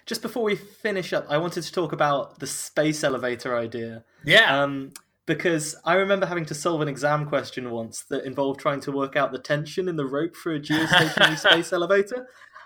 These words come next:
Speaker 1: Um, and I'd never even seen the concept before. So I can tell you that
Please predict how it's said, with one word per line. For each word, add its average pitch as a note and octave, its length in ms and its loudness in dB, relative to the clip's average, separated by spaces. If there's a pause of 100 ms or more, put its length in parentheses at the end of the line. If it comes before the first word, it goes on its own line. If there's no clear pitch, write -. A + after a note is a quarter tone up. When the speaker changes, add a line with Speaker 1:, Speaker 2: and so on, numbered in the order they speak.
(140)
Speaker 1:
Um, E3+ 400 2
and D3+ 240 2
I'd D#3+ 160 2
never E3+ 220 0
even D3+ 180 2
seen D3+ 320 0
the C3 60 0
concept D3 420 0
before. A2+ 380 -4
So B2+ 380 0
I B2+ 60 -4
can D3+ 140 -6
tell D3 140 0
you B2+ 100 -2
that C#3 160 0